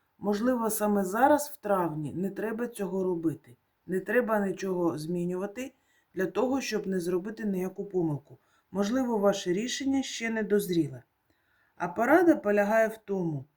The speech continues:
щоб ви брали участь в якихось святкуваннях, якихось поздоровленнях.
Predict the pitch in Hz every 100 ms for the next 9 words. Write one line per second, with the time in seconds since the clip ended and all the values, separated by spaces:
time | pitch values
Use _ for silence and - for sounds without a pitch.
0 | _ _ _ _ _ - - 202 202 185
1 | 220 349 302 240 240 214 208 208 220 214
2 | 190 180 175 208 254 277 214 - 185 226
3 | - 262 220 208 185 180 180 175 170 208
4 | 202 240 233 - 214 190 220 214 196 180
5 | 180 170 165